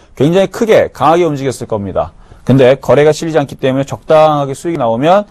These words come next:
챙기시는 전략을 말씀을 드리는 건데, 마찬가지 미동전자통신도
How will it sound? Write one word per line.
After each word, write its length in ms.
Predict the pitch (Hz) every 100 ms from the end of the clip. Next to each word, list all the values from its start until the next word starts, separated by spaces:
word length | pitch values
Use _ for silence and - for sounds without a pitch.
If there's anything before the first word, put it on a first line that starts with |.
| _ _
챙기시는 460 | - 202 196 180 160
전략을 360 | 123 127 127
말씀을 320 | 107 104 127
드리는 300 | 120 135 151
건데, 380 | 123 110 170 117
마찬가지 400 | 98 - 131 117
미동전자통신도 1040 | 123 156 180 165 151 147 139 131 113 143